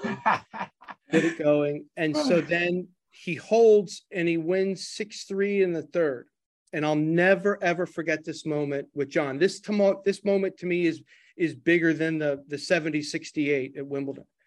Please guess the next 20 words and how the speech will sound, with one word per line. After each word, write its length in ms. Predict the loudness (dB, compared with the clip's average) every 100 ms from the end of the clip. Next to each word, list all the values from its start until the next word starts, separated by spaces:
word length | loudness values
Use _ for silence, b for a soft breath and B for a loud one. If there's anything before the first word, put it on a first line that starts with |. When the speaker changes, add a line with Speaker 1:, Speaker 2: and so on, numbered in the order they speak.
| _ _ _ _ _
Speaker 2:
So 180 | -2 0
I 40 |
walk 400 | 4 4 4 2
in 100 | 0
the 100 | 2
locker 440 | 2 0 -2 -6
room 400 | -6 -6 -10 -14 -20 _ _
and 120 | -4 -4
I'm 120 | -4
standing 400 | 2 4 6 4
next 260 | 2 0
to 160 | -6 -4
him, 100 | -2
and 80 | -2
he's 320 | -4 -8 -16 _ _ -6
getting 260 | -6 -6
all 280 | -6 -2 -2
his 160 | -4 -6
gear 340 | 0 2 2
going. 500 | 0 -4 -4 -6